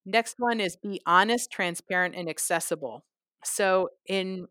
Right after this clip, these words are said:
Mexico, people ask, like, "Where's your money come from?" Well, tell them. Tell them where your money comes from and tell them about your life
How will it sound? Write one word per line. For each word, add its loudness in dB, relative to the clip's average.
Mexico, 2
people -4
ask, 4
like, 2
"Where's 4
your -2
money 2
come -4
from?" -6
Well, 4
tell 6
them. -4
Tell 4
them 0
where 0
your 0
money -2
comes -6
from -6
and -6
tell 2
them 0
about 0
your -6
life 0